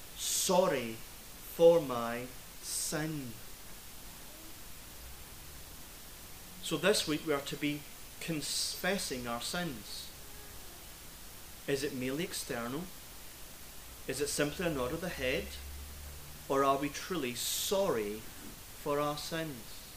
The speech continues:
We are not to be rending our garments, putting some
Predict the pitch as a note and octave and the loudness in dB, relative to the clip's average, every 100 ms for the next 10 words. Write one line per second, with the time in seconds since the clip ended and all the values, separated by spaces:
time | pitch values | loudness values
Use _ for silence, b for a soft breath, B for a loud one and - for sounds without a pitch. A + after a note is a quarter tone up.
0 | - - - - - - - - - - | -14 -12 -12 -12 -12 -12 -14 -12 -12 -12
1 | - - - - - - - - - - | -12 -12 -12 -12 -12 -12 -12 -12 -12 -12
2 | - - - - - - - - - - | -12 -12 -12 -12 -12 -12 -12 -10 -10 0
3 | D#3+ E3 D#3+ G3 - F3+ E3+ C3 C#3 E3 | 4 6 6 6 4 2 2 4 4 4
4 | E3+ D#3 D3 C3+ C3 A#2+ C3+ D3 B2 - | 2 2 4 4 4 4 4 2 -2 -4
5 | - - - - - - E3+ D#3+ - C#3 | -6 -6 -10 -14 -10 0 0 2 0 0